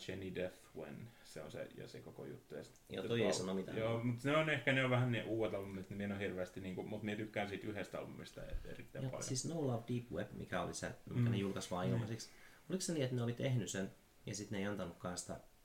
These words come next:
Speaker 2: niinku, tuotantoyhtiölleen, vaan ne vaan julkaisi sen netissä?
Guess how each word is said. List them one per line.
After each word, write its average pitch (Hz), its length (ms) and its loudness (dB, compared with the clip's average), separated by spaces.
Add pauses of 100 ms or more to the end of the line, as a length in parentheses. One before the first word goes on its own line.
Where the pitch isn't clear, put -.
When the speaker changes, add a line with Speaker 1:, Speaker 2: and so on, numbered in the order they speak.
(100)
Speaker 2:
niinku, - 280 -8 (1400)
tuotantoyhtiölleen, 82 960 -4 (180)
vaan 82 120 -6
ne 80 80 -6
vaan 82 120 -8
julkaisi 85 280 -6
sen 87 160 -4
netissä? - 400 -6